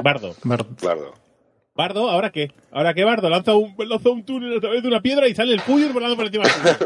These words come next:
Speaker 2: <laughs> Sí, sí, sí,
Speaker 1: No
Speaker 2: sí.
Speaker 1: se están dando cuenta
Speaker 3: Claro.
Speaker 1: de que
Speaker 3: <laughs> Les está yendo de las manos, ¿no? Estas habilidades random que ponen.
Speaker 1: <laughs> Claro, porque cada vez son más, cada vez son más exagerados y cada vez se quedan más atrás los demás. Y de-, tienen que parchearlos y es que así no se puede.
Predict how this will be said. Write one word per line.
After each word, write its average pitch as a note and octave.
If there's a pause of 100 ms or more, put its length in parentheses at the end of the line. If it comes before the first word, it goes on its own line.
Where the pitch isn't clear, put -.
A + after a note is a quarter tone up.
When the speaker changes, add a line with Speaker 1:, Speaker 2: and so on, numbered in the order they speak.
Speaker 2:
<laughs> C#3
Sí, B2+
sí, A#2
sí, G#2
Speaker 1:
No G#3
Speaker 2:
sí. D3
Speaker 1:
se D4
están C#4+
dando B3+
cuenta A3+
Speaker 3:
Claro. F#3+
Speaker 1:
de -
que D#3+ (600)
Speaker 3:
<laughs> C#3 (760)
Les A#2
está C#3
yendo D3
de C#3+
las A#2+
manos, A#2
¿no? A2+
Estas A#2+
habilidades G#2 (240)
random A2
que A#2
ponen. A2+
Speaker 1:
<laughs> - (520)
Claro, B3+
porque G#3+
cada F#3+
vez A#3+
son A#3
más, A3
cada F3
vez B3
son G#3+
más A#3+
exagerados A3
y -
cada G3
vez G#3
se G#3+
quedan G#3
más A3+
atrás D3+
los C#3+
demás. E3+ (400)
Y F#3
de-, F#3
tienen F#3+
que A3
parchearlos A3
y D#3
es C#3+
que E3+
así -
no G3
se A2
puede. G#2